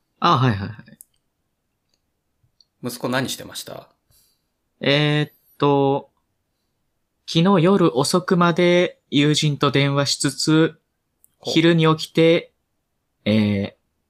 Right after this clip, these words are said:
Speaker 1: 昼の、えーっと、大学時間で三時間目の授業を
Speaker 2: え？
Speaker 1: 受けてまして。
Speaker 2: え、今日学校があったってこと？
Speaker 1: そうですね。土曜日に授業を取ってるんで。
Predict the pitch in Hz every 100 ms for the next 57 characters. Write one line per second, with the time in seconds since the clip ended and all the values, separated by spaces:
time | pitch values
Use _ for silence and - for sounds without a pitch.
0 | _ - 151 165 156 - - 110 104 -
1 | 110 127 165 180 170 185 165 - 175 156
2 | 135 131 147 147 - _ _ _ _ -
3 | - _ - 143 160 165 160 151 139 135
4 | - _ - 131 127 120 98 98 120 -
5 | 131 - _ _ _ _ _ _ _ -
6 | 117 117 110 104 104 - - _ _ _
7 | _ 135 131 - _ _ _ _ _ _
8 | 165 - 185 - 120 - _ _ _ _
9 | - 160 151 147 139 139 _ - 127 -
10 | - - - 113 - 117 - _ _ -
11 | - - - 156 101 - - - - 147
12 | 185 120 101 - _ _ _ _ _ 127
13 | 123 113 104 104 - 95 95 101 98